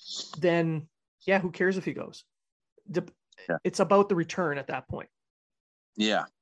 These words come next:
Speaker 2: Yeah, that totally makes sense to me, 'cause you definitely don't want these guys,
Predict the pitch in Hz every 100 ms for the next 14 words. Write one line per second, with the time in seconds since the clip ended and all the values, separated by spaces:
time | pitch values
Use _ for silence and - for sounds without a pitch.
0 | _ _ _ _ _ _ _ - - -
1 | 143 135 143 175 180 143 127 - 123 -
2 | 101 107 95 90 98 113 123 - 120 104
3 | 98 98 85 90 85 80 92 90 95 87
4 | 87 87 85 -